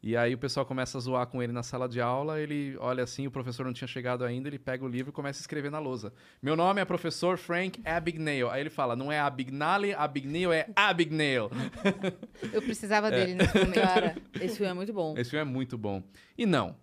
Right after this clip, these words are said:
Speaker 1: hoje em dia não tem como. Na, naquela época, se eu não me engano, são anos setenta que isso aconteceu, né, do, do, do Abagnale. É, era muito diferente a aviação.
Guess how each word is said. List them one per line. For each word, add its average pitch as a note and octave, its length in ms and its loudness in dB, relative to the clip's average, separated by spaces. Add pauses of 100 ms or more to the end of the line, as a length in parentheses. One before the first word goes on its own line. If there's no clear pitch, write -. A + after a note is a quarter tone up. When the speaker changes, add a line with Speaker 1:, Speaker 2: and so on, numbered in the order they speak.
Speaker 1:
hoje A2+ 240 0
em A#2 60 0
dia G2+ 500 0
não G#2 180 -2
tem G2+ 140 -6
como. F#2 320 -8
Na, B2 180 0
naquela D3 440 2
época, A#2 560 0
se - 100 -10
eu A#2+ 60 -2
não A#2 60 -2
me A#2+ 80 -2
engano, B2 180 -2
são A2+ 280 -6
anos A#2+ 180 -4
setenta B2+ 640 -4 (300)
que A2+ 80 -6
isso G#2+ 400 -4
aconteceu, A#2+ 540 -4
né, G2+ 200 -4
do, F#2+ 220 -6
do, F#2+ 220 -12 (180)
do G#2+ 140 -8
Abagnale. G2+ 420 -6 (800)
É, A2 720 0
era A3 140 -2
muito C#3+ 360 0
diferente G#2 520 -6
a G2+ 40 -6
aviação. G2+ 460 -8